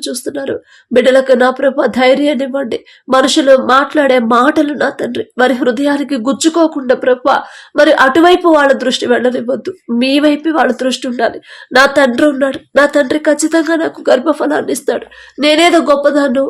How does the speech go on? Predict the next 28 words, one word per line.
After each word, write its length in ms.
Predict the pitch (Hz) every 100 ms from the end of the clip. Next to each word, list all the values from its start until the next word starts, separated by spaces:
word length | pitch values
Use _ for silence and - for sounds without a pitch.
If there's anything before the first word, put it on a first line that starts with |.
| -
నేనేదో 320 | 262 262 277 240
నీతిమంతురాలను, 800 | 269 294 277 294 254 294 277 277 - 269
నేనేదో 300 | 294 302 -
భక్తి 240 | 262 - 339
గల 100 | 339 320 302
దానిలో 360 | 294 294 240 -
కాదు. 200 | - - - - - -
ఆయన 240 | 294 302 311 311
జాలి 260 | 302 311 311
గల 120 | 320 311 311
తండ్రి, 260 | 262 311 311
కరుణ 220 | 302 285 320
గల 120 | 320 311 320
తండ్రి, 260 | 370 - - _ - -
నా 60 | 302 302
మీద 160 | 320 330 330
జాలిపడి 540 | 320 311 320 320 311 - -
కనికరపడి 680 | 285 302 311 - - - - _ _ _
నా 60 | 269 254
గర్భాన్ని 460 | 269 - 294 269 277
తెరుస్తాడు. 540 | - - 285 - 285 - - - - 277
ఎవరైతే 360 | 277 302 302 320 302
నన్ను 180 | 285 294
అవమానకరంగా 720 | 302 302 302 311 285 302 294 254
మాట్లాడారో, 520 | - 294 311 294 294 - - 269
ఎవరైతే 380 | 277 330 320 320 302
నన్ను 180 | 262 285
హీనంగా 460 | 302 311 339 320